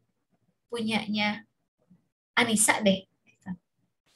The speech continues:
Itu kan menginformasikan sesuatu gitu, menandai sesuatu gitu, bahwa Anissa, oh, Anissa tadi ada di sana. <laughs> Nah, itu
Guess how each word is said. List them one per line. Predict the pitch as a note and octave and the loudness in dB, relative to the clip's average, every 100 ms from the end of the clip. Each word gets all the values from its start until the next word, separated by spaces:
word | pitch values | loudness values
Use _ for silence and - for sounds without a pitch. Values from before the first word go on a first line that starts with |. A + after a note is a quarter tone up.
| _ _ _ _ _ _ - | _ _ _ _ _ _ -8
Itu | - G#4 | -4 -2
kan | C5+ C#5+ A#4 | 4 6 6
menginformasikan | F4+ D#4 D#4 D4 D4 D4+ D#4+ D#4+ | 4 4 6 6 6 2 2 2
sesuatu | D#4+ D#4 D4+ D#4 A4+ A4 | 2 6 8 8 4 2
gitu, | G3 - - - _ - | 0 -2 -10 -10 _ 0
menandai | B3+ C4+ D4+ B3 C4+ C#4+ | 2 6 4 8 8 10
sesuatu | C4+ - A#3 A#3 - A3+ | 6 6 6 6 4 -2
gitu, | G3+ G#3+ | -2 4
bahwa | G#3 C4 | 6 8
Anissa, | C4+ C4+ C4+ - - | 6 4 -2 0 0
oh, | E4+ G#4 | 2 4
Anissa | D4+ C4 C4+ D4+ | 4 2 -2 0
tadi | C4 C4 | 0 2
ada | A#3 A3 G3 | 0 2 2
di | |
sana. | G3+ - G3 F#3 | 0 0 2 2
<laughs> | G3 _ | 0 _
Nah, | - - - | 0 0 -6
itu | - - | -10 4